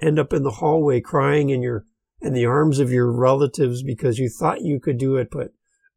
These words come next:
obviously you can't because the expert said you just don't know what you're doing. Oh, you're the worst we've ever seen. How do you even,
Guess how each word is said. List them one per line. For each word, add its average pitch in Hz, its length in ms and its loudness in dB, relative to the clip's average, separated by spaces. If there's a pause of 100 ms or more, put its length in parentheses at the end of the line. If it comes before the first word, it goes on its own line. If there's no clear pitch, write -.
obviously 180 580 0
you 139 120 0
can't 156 300 0
because 135 260 2
the 139 100 2
expert 147 400 -2
said 143 240 -2
you 139 140 -2
just 147 180 -2
don't 143 200 -2
know 143 60 0
what 135 180 -6
you're 123 200 -4
doing. 160 420 0 (440)
Oh, 143 360 4
you're 151 280 4
the 139 100 2
worst 156 400 2
we've 143 200 0
ever 123 200 -2
seen. 156 760 -2 (480)
How 170 340 -2
do 147 80 0
you 135 460 -2
even, 135 920 0